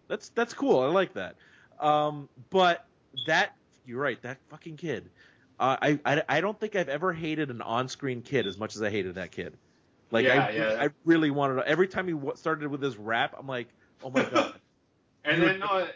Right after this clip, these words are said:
Speaker 1: you're
Speaker 2: and
Speaker 1: never
Speaker 2: then
Speaker 1: gonna
Speaker 2: I,
Speaker 1: get played.
Speaker 2: to top it, <laughs> to top it off,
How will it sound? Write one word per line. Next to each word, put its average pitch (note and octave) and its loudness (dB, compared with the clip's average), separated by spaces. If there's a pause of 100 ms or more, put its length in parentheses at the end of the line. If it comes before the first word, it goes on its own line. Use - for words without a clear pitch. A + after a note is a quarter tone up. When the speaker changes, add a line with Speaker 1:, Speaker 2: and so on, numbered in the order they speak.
(280)
Speaker 1:
you're E3 0
Speaker 2:
and D#3 2
Speaker 1:
never E3+ 4
Speaker 2:
then D#3 -2
Speaker 1:
gonna D#3+ -8
Speaker 2:
I, C#3+ -8
Speaker 1:
get - -20
played. A2 -10 (480)
Speaker 2:
to D3+ -10
top F3+ -2
it, - 0 (120)
<laughs> - -20
to D3+ -8
top F3+ 0
it F#3 4
off, F#3 4